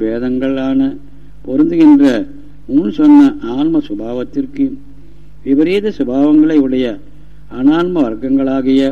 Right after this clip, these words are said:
புத்திர பஞ்சகோஷ குகை விட்டு வஞ்சகத்தியுடைய பஞ்சகோஷங்களாகிய குகைகளில் ஆன்மத்துவ பிராந்தியை ஒழித்து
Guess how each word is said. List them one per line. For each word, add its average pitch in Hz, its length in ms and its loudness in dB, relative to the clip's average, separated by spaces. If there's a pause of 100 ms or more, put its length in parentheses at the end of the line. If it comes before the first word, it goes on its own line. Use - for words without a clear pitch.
(800)
புத்திர 151 380 -2 (240)
பஞ்சகோஷ 135 500 -4 (160)
குகை 107 300 -6
விட்டு 98 260 -8 (1040)
வஞ்சகத்தியுடைய 147 800 2 (140)
பஞ்சகோஷங்களாகிய 135 1000 -2 (200)
குகைகளில் 127 480 -4 (1400)
ஆன்மத்துவ 160 720 2
பிராந்தியை 135 520 4
ஒழித்து 113 480 -4